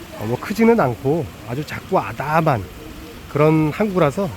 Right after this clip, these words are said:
회센터도 그렇게 크진 않네요. 자그마하고.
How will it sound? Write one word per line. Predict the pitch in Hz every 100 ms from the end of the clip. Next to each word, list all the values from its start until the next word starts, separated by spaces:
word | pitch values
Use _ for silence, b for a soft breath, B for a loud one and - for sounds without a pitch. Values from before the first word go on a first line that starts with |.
| -
회센터도 | 170 202 180 180 196
그렇게 | 180 202
크진 | - 220 208
않네요. | 117 110 98 - - - - - - - -
자그마하고. | 117 123 151 143 127 151